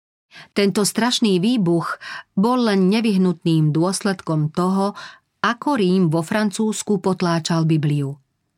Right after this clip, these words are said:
Je to jedinečný a najpresvedčivejší dôkaz výsledkov vtedajšej cirkevnej politiky, dôkaz toho, k akým koncom viedlo vyše tisícročné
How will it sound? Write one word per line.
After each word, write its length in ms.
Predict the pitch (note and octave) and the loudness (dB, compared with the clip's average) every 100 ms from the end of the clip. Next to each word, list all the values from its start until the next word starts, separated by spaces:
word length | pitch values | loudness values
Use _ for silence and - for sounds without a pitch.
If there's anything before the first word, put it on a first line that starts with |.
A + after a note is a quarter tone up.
| _ _ - - _ | _ _ -20 -20 _
Je 160 | F#3+ F3+ | 0 2
to 80 | F3+ | 2
jedinečný 880 | E3+ E3+ G3 G3 F3+ D#3 E3+ D#3+ D#3+ | 2 2 2 2 0 0 0 2 0
a 160 | D#3 D3+ | 0 0
najpresvedčivejší 1300 | D#3+ F3 G#3+ F#3+ D#3+ D#3+ D#3 D#3 D#3 D#3 - E3 | 2 0 -2 -4 -2 -4 -4 -2 0 0 0 0
dôkaz 560 | D#3+ D#3+ F3+ F#3 D#3+ D#3 | 0 0 0 -2 -2 0
výsledkov 800 | F#3 G#3 - A3+ A3 A3 A3 - | 0 0 -2 -4 -2 -4 -4 -2
vtedajšej 560 | F3 F3 F3+ - D#3+ D3 | -2 0 0 0 -2 0
cirkevnej 560 | G3 F#3 G3+ F#3 D#3+ | -2 0 0 2 0
politiky, 560 | D#3 E3+ F#3 G3+ G3 A#3 - - - - F#3 | 0 -2 0 -2 -2 -4 -4 -12 -10 -4 0
dôkaz 480 | A3+ C#4+ B3 - | 0 0 -2 -2
toho, 320 | - A3+ B3 B3+ - - - | -2 0 0 -2 -8 -18 -6
k 120 | F#3 | 0
akým 400 | A3+ B3 C4 B3 | 0 0 2 2
koncom 560 | A3 A#3 A#3 A3 E3+ D#3+ | 2 2 0 0 2 4
viedlo 400 | D#3+ E3 D#3+ E3 | 4 2 2 2
vyše 240 | E3 - | 0 0
tisícročné 960 | D#3+ - A3+ - F#3+ D3+ E3+ D#3+ E3+ | -4 -4 -2 0 0 2 -2 0 0